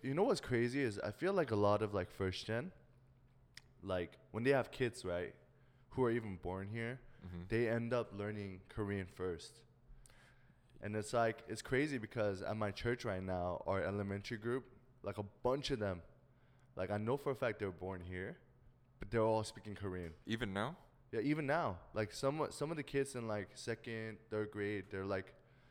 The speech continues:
Speaker 1: speaking in Korean, and I'm like, "Dude, like, did your parents never speak to you in English?" You know what I mean?
Speaker 2: Mm-hmm.
Speaker 1: But I guess that's, like, a, that's, like, a real thing, you know? And I guess that's why having a first-gen parent might be a little difficult for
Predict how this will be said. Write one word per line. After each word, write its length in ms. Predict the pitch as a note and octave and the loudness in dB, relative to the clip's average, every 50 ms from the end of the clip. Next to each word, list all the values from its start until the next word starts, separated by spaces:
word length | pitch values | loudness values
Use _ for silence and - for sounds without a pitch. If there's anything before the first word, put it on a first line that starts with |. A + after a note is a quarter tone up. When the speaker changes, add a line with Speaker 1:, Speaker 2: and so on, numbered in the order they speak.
| - - - - - - - - | -20 -20 -20 -20 -20 -20 -20 -16
Speaker 1:
speaking 360 | - - - - A2+ A#2 A#2 G#2+ | -12 -12 -8 -6 -4 -4 -2 -2
in 80 | F#2+ F#2+ | -4 -4
Korean, 840 | - G#2 F#2+ F2+ F#2+ G2+ A2 A2 G#2+ G#2+ G#2+ G#2 G#2 G#2+ G#2 G2+ | -4 -4 -4 -2 -2 0 0 0 0 0 0 0 0 0 -2 -2
and 120 | F#2+ F2 F#2 | -4 -4 -4
I'm 160 | F#2 F#2+ F#2+ | -4 -4 -2
like, 220 | F2+ E2 E2 D#2 - - - - | -2 -2 -2 -4 -8 -12 -14 -8
"Dude, 220 | - B2 A#2 F#2 - - - - - - - - - - - - | -4 -4 -4 -4 -6 -10 -20 -20 -20 -20 -20 -20 -20 -18 -10 -8
like, 140 | G2 F#2+ - - - - | -8 -8 -8 -12 -14 -8
did 140 | G#2+ A2 A2 | -6 -4 -2
your 100 | C#3 E3 | -2 -2
parents 360 | D3 - B2+ C#3+ D#3 C#3+ A#2 F#2+ | -2 -2 -2 -2 -2 -4 -6 -4
never 220 | F#2+ F#2+ F#2+ G#2+ A#2 | -2 -2 0 0 -2
speak 240 | - - - G#2+ - - | -4 -4 -8 -8 -8 -8
to 60 | A2 | -8
you 60 | G2 F2+ | -8 -6
in 40 | F2 | -6
English?" 360 | F2 F2+ F#2 A#2 C#3+ - - - | -8 -8 -8 -8 -8 -10 -14 -12
You 60 | - F2 | -8 -6
know 40 | |
what 80 | F2+ F2+ | -6 -6
I 60 | F2+ | -6
mean? 140 | F2+ F#2 A#2+ - - - F2 | -6 -8 -10 -12 -16 -16 -14
Speaker 2:
Mm-hmm. 220 | F2 F2 E2+ E2+ E2+ - - - - - - - - - - - - - | -12 -10 -10 -10 -12 -14 -18 -20 -20 -20 -20 -20 -20 -20 -20 -20 -10 -4
Speaker 1:
But 120 | - G#2 | 0 2
I 100 | G#2 G#2 | 4 4
guess 300 | G2+ - A#2 A#2+ C3 B2+ | 4 4 4 4 4 4
that's, 240 | - B2+ A#2+ - - | 2 0 0 0 0
like, 120 | A#2+ F#2+ F#2+ | -4 -2 0
a, 240 | F#2+ F2+ E2 D2+ - - | 0 0 0 -2 -4 -4
that's, 200 | G2+ G2 F#2+ - | -6 -6 -4 -4
like, 140 | A2 - - | -6 -4 -4
a 100 | F#2 F2 | -4 -4
real 260 | E2 F2 F#2+ F#2+ F#2 | -4 -2 -2 -2 -2
thing, 300 | F2 - - F2+ F2+ E2 D2+ - - - - - - | -2 -4 -6 -6 -6 -6 -8 -12 -18 -20 -20 -16 -12
you 80 | E2 | -10
know? 160 | E2 D#2+ E2 F#2 - - - | -8 -6 -8 -8 -10 -10 -6
And 100 | G2 G#2+ | -2 0
I 100 | G#2+ A2 | 0 0
guess 200 | A#2 C3 B2 - | 0 0 -2 0
that's 280 | - A2 G#2+ G#2+ - | 2 2 2 2 2
why 260 | A#2 A2+ A2+ A#2 A2+ A2+ - - - - - - - - | 2 4 4 4 2 0 -4 -16 -20 -20 -20 -20 -8 -2
having 240 | - A#2+ A#2 A#2 A2 | 0 2 2 2 0
a 40 | G#2 | -2
first-gen 460 | - - G#2+ G#2+ - - A#2 G#2+ G#2+ | 2 2 2 2 2 0 -4 -4 -4
parent 400 | - A2+ A2 A2 A2 F2 C2+ F2 | -2 0 0 2 0 -2 -2 -2
might 220 | F#2+ F#2+ G2 - | -2 -2 -2 0
be 60 | A#2 | 0
a 60 | A2 F#2 | 0 2
little 240 | F2+ G#2+ G#2+ G#2 F2+ | 2 2 2 2 0
difficult 720 | - - G2 F2+ - G#2+ - - B2+ A#2+ B2 - - - - | 0 -2 -4 -2 -4 -6 -6 -2 -2 0 0 0 -2 -6 -6
for 380 | - A2 G#2 G2 G2 F#2+ - | 0 2 2 4 4 2 0